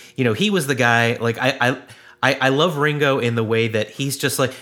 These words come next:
"Yeah, wh-, wh-, whatever you guys wanna do, I'm here. Just, you know, t-, tell me what the, the, the s-, the tempo is and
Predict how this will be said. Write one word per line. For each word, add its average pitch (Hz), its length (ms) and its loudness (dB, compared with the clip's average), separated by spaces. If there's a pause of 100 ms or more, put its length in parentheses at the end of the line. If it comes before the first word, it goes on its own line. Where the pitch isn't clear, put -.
(100)
"Yeah, 220 240 0
wh-, 143 140 0
wh-, 143 280 0
whatever 139 280 0
you 185 80 -2
guys 165 220 0
wanna 165 160 -2
do, 160 280 -2 (200)
I'm 127 120 0
here. 147 440 2 (280)
Just, - 380 -8
you 127 120 -2
know, 104 60 -6
t-, 151 120 -2
tell 131 240 -2
me 151 80 0
what 147 180 0
the, 139 460 0
the, 135 100 -2
the 135 160 -6
s-, - 300 -8
the 131 120 -8
tempo 139 460 0
is 135 360 0
and 107 340 -4